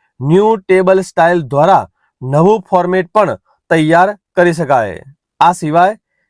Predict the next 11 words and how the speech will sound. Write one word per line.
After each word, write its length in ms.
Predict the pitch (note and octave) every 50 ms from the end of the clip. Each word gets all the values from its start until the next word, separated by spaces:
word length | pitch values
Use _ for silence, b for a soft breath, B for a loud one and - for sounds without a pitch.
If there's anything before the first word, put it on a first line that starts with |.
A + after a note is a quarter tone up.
| _ _ _ -
ક્લિયર 380 | E3 E3+ F3 F#3 G3 G#3+ A3+ G#3+
દ્વારા 500 | F3 C#3 E3 E3+ F3+ F#3 F#3+ C#3+ F#2+ D#2+ _ _ _ _ _ _ _ -
ટેબલ 320 | - E3+ F3 F3 G#3 A3 A3
સ્ટાઇલના 500 | G3+ - - F#3 F3 F3+ F3+ F#3 F#3 F#3
ફોર્મેટને 640 | F3+ - E3+ D3+ D3+ E3 F3+ F#3+ F3+ - D#3+ E3+ G3 A3 B3 _ _ -
દૂર 300 | D3 D3+ D3 D3+ D#3 D#3
પણ 260 | D3+ - A3 A3+ A3+ - _ _ -
કરી 160 | F3 E3+ E3
શકાય. 460 | D3+ D#3+ - C3 A#2 G#2+ F#2+ F2 - - _ _ _ _ _ _ _ _ _ _ _ _ _ _ _ _ _ _ _ _ _ _ _ _ _ _ _ _ _ _ _ _ _ _ _ _ -
Insert 520 | C#3 E3+ F3 F3+ F3 - - A3 G#3+ G#3 - -
and 180 | - E3 F3+ F#3+